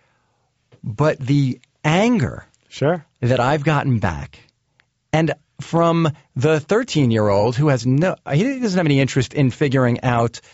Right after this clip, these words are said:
Speaker 1: uh, yet how to be his most creative self. He's not blocked. Or from the nineteen-year-old or the, the, and I, I get these,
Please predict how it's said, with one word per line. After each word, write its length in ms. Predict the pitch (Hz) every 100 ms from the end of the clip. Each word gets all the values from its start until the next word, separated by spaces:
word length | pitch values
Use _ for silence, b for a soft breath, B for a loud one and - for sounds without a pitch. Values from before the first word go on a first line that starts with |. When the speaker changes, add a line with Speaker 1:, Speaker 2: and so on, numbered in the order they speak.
| b b 127
Speaker 1:
uh, 160 | 120
yet 460 | 117 110 117 120 -
how 320 | 107 117 120
to 80 | 107
be 180 | 87 120
his 160 | 110
most 220 | 120 117 -
creative 420 | 113 113 104 95
self. 320 | 123 135 151
He's 200 | 185 185
not 260 | 117 87 -
blocked. 520 | 90 104 185 - - B B -
Or 320 | 170 165 160
from 200 | 151 156
the 80 | 147
nineteen-year-old 800 | 147 160 190 - 196 175 160 143
or 160 | 127 117
the, 80 | 117 - - b b b b 120
the, 420 | 147 151 139 - _ _ -
and 100 | 170
I, 100 | - _ _ _ -
I 120 | 147
get 240 | 131 214
these, 300 | 277 254 180